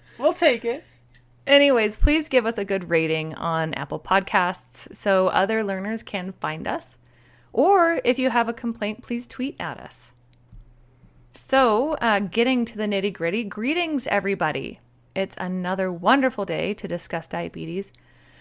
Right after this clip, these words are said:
Speaker 2: and an even better day to talk about the renin-angiotensin-aldosterone system, which we affectionately refer to as ras.
Speaker 1: Interestingly,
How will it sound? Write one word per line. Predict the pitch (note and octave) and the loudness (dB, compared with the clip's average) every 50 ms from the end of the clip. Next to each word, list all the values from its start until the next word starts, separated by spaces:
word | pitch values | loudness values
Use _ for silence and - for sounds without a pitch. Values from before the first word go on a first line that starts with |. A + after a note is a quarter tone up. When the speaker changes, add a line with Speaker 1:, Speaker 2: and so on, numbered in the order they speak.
| _ _ - | _ _ -12
Speaker 2:
and | - F3+ F#3 | -8 -6 -4
an | F3+ F3+ F3 | -4 -4 -4
even | F3+ F3+ F3 F3 F3 E3 | -4 -4 -4 -4 -6 -6
better | D#3 - F#3+ G3 G#3+ B3 C4+ | -4 2 4 4 4 4 2
day | A#3+ - E3 C#3 C#3 F3 F#3+ G3 | 0 0 -4 -4 -4 -8 -10 -10
to | - A3 | -10 -10
talk | - - F3+ F#3 - G3 | -8 -6 -6 -6 -6 -4
about | F3+ E3+ D#3+ - | -4 -4 -4 -4
the | F3+ F3 | -6 -6
renin-angiotensin-aldosterone | E3 E3+ F3 F3 F3 F#3 G3 G#3 G#3 - D#3 D#3 E3 - F3+ F3+ F3+ - E3 D3+ D3+ - E3+ D#3+ D#3+ - E3 F3 F3 F3+ F3+ G#3 A3+ A3+ - - E3 - - D#3+ | -6 -6 -8 -6 -6 -4 -4 -4 -6 -6 -8 -10 -8 -6 -6 -8 -8 -8 -10 -12 -12 -10 -12 -12 -10 -10 -10 -8 -6 -4 -4 -4 -4 -6 -6 -8 -8 -6 -8 -8
system, | - D#3+ D#3+ - - - - - - - _ _ _ _ _ _ _ - | -10 -10 -12 -10 -10 -10 -10 -10 -12 -14 _ _ _ _ _ _ _ -6
which | G3+ G#3 G3 - | -6 -6 -6 -4
we | - B3 B3+ - | -4 -2 -2 -2
affectionately | - - - - - F3 F3 - - - F3 F3 - - F3 F3+ | -4 -6 -8 -8 -8 -8 -8 -8 -10 -10 -10 -10 -8 -8 -8 -8
refer | E3+ F3 F3 - - D3+ D#3 | -8 -8 -10 -10 -10 -10 -10
to | - - D#3 E3 - | -10 -10 -12 -12 -12
as | - C#3+ C#3 C3+ D3+ - - _ _ _ _ - | -12 -12 -12 -12 -12 -14 -16 _ _ _ _ -8
ras. | A3+ A#3 B3+ B3+ G#3 - - - - - - - _ _ _ - | -4 0 2 2 2 0 -2 -8 -10 -10 -10 -14 _ _ _ -12
Speaker 1:
Interestingly, | B3+ C4+ C4 - D#4+ D4 - - A#3+ A#3 G#3+ G3+ F#3+ F#3 E3+ - | -10 -10 -8 -8 -8 -8 -8 -10 -12 -10 -10 -10 -8 -10 -10 -12